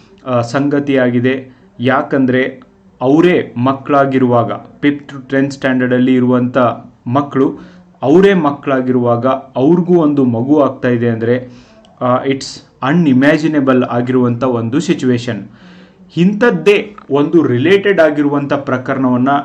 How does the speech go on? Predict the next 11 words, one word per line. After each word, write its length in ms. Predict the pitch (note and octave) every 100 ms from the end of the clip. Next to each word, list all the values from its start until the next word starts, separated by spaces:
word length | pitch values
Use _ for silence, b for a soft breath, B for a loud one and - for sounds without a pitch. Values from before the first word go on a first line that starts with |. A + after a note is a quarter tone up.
| B2+
ನಾನು 240 | B2 B2+
ನಿಮಗೆ 280 | C3 B2+ C3+
ಹೇಳಬೇಕಾಗಿದೆ. 1000 | C3+ B2+ B2+ B2+ B2 A#2+ C3 C#3 - B B B -
ನಿಮ್ಮ 280 | C#3 G#3+ A#3
ಒಪಿನಿಯನ್ 720 | C#3+ C#3 - D#3+ D#3+ C3+ B2
ಕೂಡ 220 | A#2+ C3
ನನಗೆ 400 | C3 B2+ B2 A#2+
ಭಾಳನೇ 640 | A#2+ A#2 A#2 F3+ G3 F#3+ F3
ಇಂಪಾರ್ಟೆಂಟ್ 580 | C#3+ C3+ C3+ C3+ C3
ಆಗಿದೆ. 500 | B2+ A#2+ A#2+ C3+ - b b b b -
Because 400 | C#3+ D3+ E3+